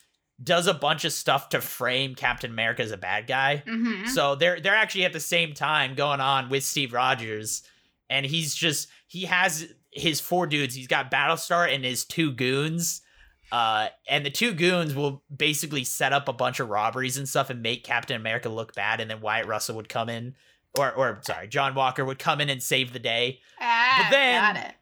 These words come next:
Speaker 1: those two goons end up betraying him and Battlestar. So I wish they, they'd utilized Battlestar a little more. It would have been good to see, but there was a good comparison. I mean, they, they, they did the direct comparison where they're like, "Look at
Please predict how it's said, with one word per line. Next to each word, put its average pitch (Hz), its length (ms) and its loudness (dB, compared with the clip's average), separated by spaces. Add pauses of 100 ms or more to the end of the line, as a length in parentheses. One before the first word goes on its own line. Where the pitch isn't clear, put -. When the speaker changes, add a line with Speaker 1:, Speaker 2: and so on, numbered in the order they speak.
(140)
Speaker 1:
those 180 220 0
two 208 180 2
goons 165 460 2
end 156 160 2
up 123 80 -4
betraying 127 640 -2
him 113 240 -4
and 101 100 -8
Battlestar. 95 640 -4
So 104 240 -4 (240)
I 196 60 4
wish 226 160 2
they, 175 280 2
they'd 151 260 -2
utilized 123 420 0
Battlestar 117 420 0
a 113 40 -2
little 113 180 -2
more. 107 240 -2
It 110 180 -6
would 143 140 0
have 120 60 -8
been 117 160 -2
good 113 140 -4
to 107 60 -8
see, 120 200 -4
but 147 220 0 (280)
there 285 80 4
was 311 140 2
a 277 40 0
good 311 160 0
comparison. 247 440 2
I 151 80 0
mean, 180 160 -2
they, 190 180 2
they, 185 420 2
they 165 220 0
did 190 200 4
the 165 60 -4
direct 156 280 2
comparison 135 480 0
where 120 160 2
they're 113 160 -2
like, 113 240 0
"Look 165 220 -2
at 160 240 4